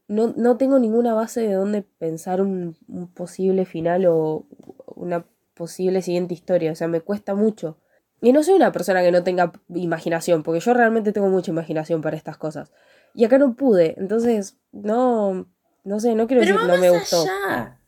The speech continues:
Speaker 2: va más allá de tener imaginación o no. Hay ciertas cosas que te las tienen que ce-, cerrar. Sobre todo si es la última temporada.
Speaker 1: Sí, no, yo no sabía, eh, me enteré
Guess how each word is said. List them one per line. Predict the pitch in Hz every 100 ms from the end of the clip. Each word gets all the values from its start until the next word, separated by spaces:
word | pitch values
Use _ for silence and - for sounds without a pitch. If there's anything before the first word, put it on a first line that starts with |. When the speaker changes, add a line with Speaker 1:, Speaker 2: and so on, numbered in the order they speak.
| -
Speaker 2:
va | 381
más | 523 523
allá | 285 - 269
de | 247
tener | 226 220
imaginación | 214 208 208 226 214 240 220
o | 220
no. | 214 202 - -
Hay | 392
ciertas | 571 539 523 523
cosas | - 311 392
que | 339 -
te | 240
las | 202
tienen | - 233 269 240
que | 220
ce-, | - - - _
cerrar. | _ 180 185 175 - _ _
Sobre | 226 277 277 320
todo | 392 415
si | 339
es |
la | 320
última | 269 240 220
temporada. | 190 180 180 165 - - _
Speaker 1:
Sí, | - 320
no, | 320 330
yo | - 285
no | 330
sabía, | 285 285 277 226 - _ _
eh, | 180 165 156 _ _ _ _ _
me | 175
enteré | 160 151 160 175 175